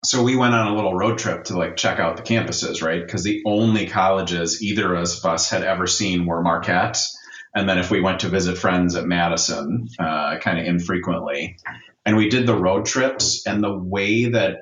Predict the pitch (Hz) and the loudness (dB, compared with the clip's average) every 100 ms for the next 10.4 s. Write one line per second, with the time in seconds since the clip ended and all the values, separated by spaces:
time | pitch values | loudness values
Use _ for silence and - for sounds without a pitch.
0 | - 107 90 87 - - 110 104 95 87 | -10 -6 -4 -6 -8 0 2 2 2 0
1 | 85 110 - 147 123 95 - - - - | -2 -4 -2 2 4 2 -2 -12 -18 -20
2 | _ _ _ _ _ _ _ _ _ - | _ _ _ _ _ _ _ _ _ -4
3 | - 117 135 120 120 110 101 95 92 90 | -2 0 4 4 4 4 2 0 -4 -2
4 | 87 82 80 78 - - - - _ - | -2 0 0 -2 -4 -4 -8 -12 _ -4
5 | - - - - - - 87 90 - - | -2 -2 -4 -12 -18 -4 0 0 -2 -6
6 | _ _ _ _ - 95 92 98 90 92 | _ _ _ _ -4 0 0 0 0 0
7 | 117 104 92 87 95 104 113 110 90 87 | 2 2 0 0 0 2 2 0 0 0
8 | 87 - 95 90 90 101 92 87 - 104 | 0 0 0 -2 -2 -2 0 -2 0 0
9 | 101 95 90 92 98 107 107 90 90 90 | 0 0 0 0 2 2 0 0 0 0
10 | 87 90 90 - | 0 0 -2 -8